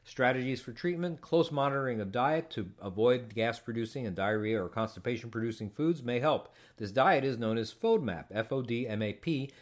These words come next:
and eliminates a lot of possible triggers that worsen I B S symptoms. Probiotics may improve symptoms and decrease bloating and gas. There should be an appropriate fiber intake like psyllium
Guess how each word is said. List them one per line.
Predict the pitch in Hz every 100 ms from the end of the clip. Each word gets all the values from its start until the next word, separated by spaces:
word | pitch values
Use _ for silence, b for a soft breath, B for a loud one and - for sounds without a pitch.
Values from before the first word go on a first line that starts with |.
| B
and | 151 156
eliminates | 143 180 190 156 147 110
a |
lot | 120 120 127 143
of | -
possible | 131 123 127 120
triggers | - 190 143 120 117
that | 120 117
worsen | 117 117 110 127 95
I | 101
B | 101 101
S | 95
symptoms. | - - 135 117 90 71 - b b - -
Probiotics | 156 143 117 139 196 147 139 131
may | 117
improve | 107 107 120 113 104
symptoms | - 110 120 120 113
and | 123 127 156
decrease | 156 - 117 107
bloating | 104 101 98 101
and | 101
gas. | 120 101 - - b b b b
There | 110
should | - 247 196
be | 139
an | 127
appropriate | 120 117 170 190 190 165 -
fiber | 127 120 123
intake | 131 143 - 95 95
like | 104 101
psyllium | 214 170 95 98